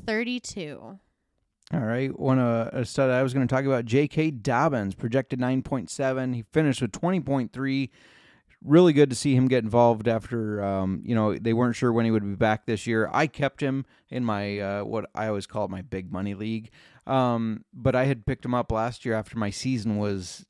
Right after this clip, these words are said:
Speaker 2: it, there was no hope of playoffs. We'll put it that way.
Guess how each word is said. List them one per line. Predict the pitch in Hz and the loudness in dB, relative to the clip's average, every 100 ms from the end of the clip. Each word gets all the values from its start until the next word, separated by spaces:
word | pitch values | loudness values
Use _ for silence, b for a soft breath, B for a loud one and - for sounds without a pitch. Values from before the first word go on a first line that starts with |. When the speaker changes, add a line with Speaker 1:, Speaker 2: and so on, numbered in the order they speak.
| _ - | _ -12
Speaker 2:
it, | 104 - | -10 -10
there | 78 135 120 | -8 0 0
was | 107 - | 0 -2
no | 101 | -2
hope | 95 - | -2 -6
of | - | -6
playoffs. | 107 87 87 - | -4 -4 -2 2
We'll | 131 | 4
put | 139 | 4
it | 123 | 4
that | 120 101 | 2 2
way. | 113 113 | -2 -2